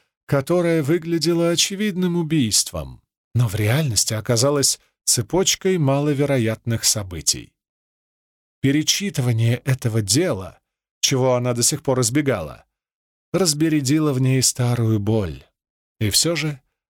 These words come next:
в памяти вдруг всплыло, каким утешением для неё тогда стала возможность отвлечься на поиски ответа. Она вспомнила прилив энергии,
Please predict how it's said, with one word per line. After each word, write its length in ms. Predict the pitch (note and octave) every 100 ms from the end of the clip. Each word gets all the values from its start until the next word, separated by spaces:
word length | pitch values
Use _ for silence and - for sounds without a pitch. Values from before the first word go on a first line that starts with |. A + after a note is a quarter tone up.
| _
в 80 | -
памяти 360 | G3 F#3 D#3+ C3+
вдруг 280 | C3 C#3
всплыло, 840 | - - - - E3+ G3 D3+ A2 G2+
каким 480 | - C3+ - - F3+
утешением 760 | E3 E3+ - E3 C#3 A2+ A2 F#2+
для 200 | G#2+ A#2
неё 340 | A#2+ C3+ E3
тогда 440 | - A#2 G#2+ C#3+ D#3
стала 340 | - B2+ A#2+
возможность 680 | A#2+ A2+ C3 C#3+ A#2+ A#2+ -
отвлечься 720 | A2+ - C3 D#3+ - - C#3+ - _ _
на 160 | C3+ C3+
поиски 500 | C#3 C3+ B2 - B2
ответа. 640 | A2+ A2+ G#2 D#2+ - - _ _ _ _ _ _ _ _ _ _ _ A#2+
Она 260 | C#3 G3
вспомнила 640 | - - - F#3 F3+ F3 F3
прилив 440 | D#3 D#3 F3 -
энергии, 760 | D3 D#3 F#3 C#3+ F#2 F2 B1+